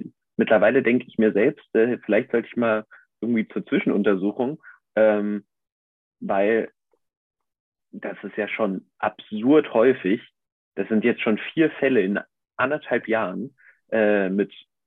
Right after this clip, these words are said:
Hodenkrebs. Ähm, und ich meine, vier von, wie viele Spieler spielen in der Bundesliga? Sagen wir mal, jeder hat einen fünfundzwanzig Mann Kader oder vielleicht siebenundzwanzig. Ähm,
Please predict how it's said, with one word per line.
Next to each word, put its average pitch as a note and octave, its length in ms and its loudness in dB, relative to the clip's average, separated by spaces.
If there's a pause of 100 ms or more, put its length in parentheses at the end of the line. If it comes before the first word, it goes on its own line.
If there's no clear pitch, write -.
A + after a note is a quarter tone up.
(180)
Hodenkrebs. A#2 680 -2 (320)
Ähm, F#2 540 -6 (1400)
und A2 220 -2 (320)
ich - 140 -8
meine, G2 360 0 (960)
vier C#3 260 2
von, C3+ 440 -2 (180)
wie G2+ 140 -4
viele G#2 220 -2
Spieler G#2+ 320 -2
spielen G#2 220 -6
in - 20 -4
der G2 100 -4
Bundesliga? G2 520 -4
Sagen G2 200 -2
wir G2+ 80 -4
mal, F#2+ 140 -4
jeder G2+ 260 0
hat G#2+ 160 -8
einen G#2+ 100 -8 (360)
fünfundzwanzig A2+ 640 2
Mann G#2+ 280 0
Kader C#3+ 460 -2
oder G2+ 200 -2
vielleicht F#2+ 360 -6
siebenundzwanzig. D3 1000 -6 (460)
Ähm, F#2+ 580 -2